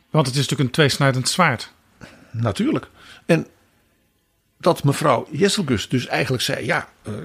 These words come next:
Speaker 2: hè, zoals we al eerder vaststelden, eh, Rutte, Kamp, Wiebes, dat zijn volstrekt gefaalde politici." Dat is toch wat ze zegt, de facto. Dat maakt het ook lastig voor Timmermans om te zeggen, "Ik ben het helemaal eens met mevrouw Jesselgus."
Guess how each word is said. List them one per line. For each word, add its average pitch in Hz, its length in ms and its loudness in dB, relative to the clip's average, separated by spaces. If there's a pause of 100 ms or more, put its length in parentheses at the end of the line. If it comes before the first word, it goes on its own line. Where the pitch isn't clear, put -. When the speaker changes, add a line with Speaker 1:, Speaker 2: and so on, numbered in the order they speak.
Speaker 2:
hè, 131 320 -4
zoals 120 240 2
we 113 60 4
al - 220 -2
eerder 131 320 4 (120)
vaststelden, - 580 -2 (440)
eh, 101 80 -12 (300)
Rutte, 151 400 2 (320)
Kamp, 208 420 4 (180)
Wiebes, 135 580 2 (220)
dat 139 260 -2
zijn 131 280 -4 (140)
volstrekt - 480 0
gefaalde 127 380 2
politici." 175 560 0 (640)
Dat 123 240 -4
is - 80 -4
toch 123 120 -2
wat - 160 -6
ze 151 100 -2
zegt, - 340 2 (500)
de 120 220 2
facto. - 440 -4 (500)
Dat - 140 -4
maakt 214 200 2
het - 100 -8
ook 117 100 -8
lastig - 480 0 (120)
voor - 140 -6
Timmermans 147 400 0
om 123 60 -2
te - 40 -6
zeggen, 110 220 -6
"Ik 110 60 -2
ben - 80 0
het - 20 4
helemaal 214 220 4
eens 220 100 2
met 147 140 0
mevrouw 120 220 0
Jesselgus." 110 680 0